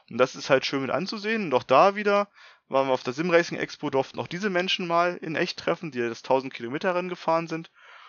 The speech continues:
Und haben auch da wieder die Saison für den Winter auch wieder festgemacht. Und werden halt auch da wieder im Winter eine schöne Youngtimer Trophy präsentieren können.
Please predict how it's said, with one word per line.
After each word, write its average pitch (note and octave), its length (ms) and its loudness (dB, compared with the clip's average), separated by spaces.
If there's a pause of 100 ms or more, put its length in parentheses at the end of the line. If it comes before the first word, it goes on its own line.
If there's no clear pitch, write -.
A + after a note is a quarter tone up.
(140)
Und B2+ 160 -6
haben D#3 160 10
auch F3 80 4
da G#3+ 280 10
wieder D3 120 2
die A2+ 100 -2
Saison A2+ 260 -2
für A#2+ 160 -6
den A#2 40 -8
Winter D#3 260 -2
auch F3 160 0
wieder A#2+ 140 -2
festgemacht. - 680 -12
Und - 160 -14
werden A#2 160 -4
halt A#2 160 -4
auch A#2+ 80 -8
da B2+ 200 4
wieder D#3+ 200 2
im C3 100 0
Winter E3+ 260 -2
eine D#3 140 -2
schöne F3+ 340 0
Youngtimer E3 420 -2
Trophy D3+ 280 -8
präsentieren C#3+ 520 -8
können. C#3+ 300 -6